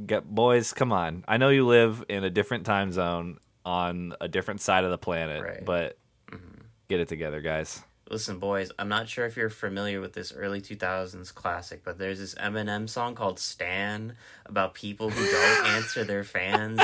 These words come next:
Speaker 2: and I don't know if we wanna go down this, we don't wanna go down this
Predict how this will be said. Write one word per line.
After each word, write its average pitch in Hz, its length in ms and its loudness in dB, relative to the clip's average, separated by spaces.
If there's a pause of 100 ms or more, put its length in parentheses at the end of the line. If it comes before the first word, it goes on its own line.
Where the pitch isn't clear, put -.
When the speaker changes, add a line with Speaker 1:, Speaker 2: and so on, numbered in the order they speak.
Speaker 2:
and 101 160 -2
I 101 140 4
don't 123 220 2
know 127 100 -2
if 123 140 -6
we 117 80 0
wanna 113 220 0
go 107 200 0
down 101 320 -2
this, 98 260 -8 (240)
we 113 120 -2
don't 151 160 0
wanna 147 220 2
go 123 100 2
down 107 280 4
this 98 240 -4